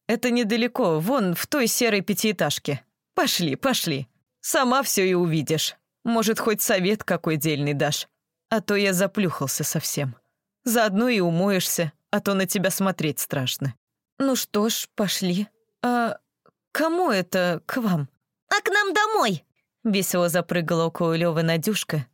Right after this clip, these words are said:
тряся красным помпоном шапки. "Мы с папой Лёвой сейчас в больницу ходили, потому что я ангиной болела и в садик не ходила.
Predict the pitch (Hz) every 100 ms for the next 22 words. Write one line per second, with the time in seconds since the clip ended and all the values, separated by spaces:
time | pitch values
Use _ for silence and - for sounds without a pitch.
0 | - 233 220 240 233 208 202 185 175 170
1 | 165 180 165 156 - 143 - - 135 -
2 | _ _ _ 330 320 - 320 269 302 311
3 | 311 311 302 302 311 254 311 349 415 277
4 | - 262 247 262 254 - 339 349 - 339
5 | 370 381 302 330 254 202 240 233 240 294
6 | - 202 202 220 220 240 220 196 208 190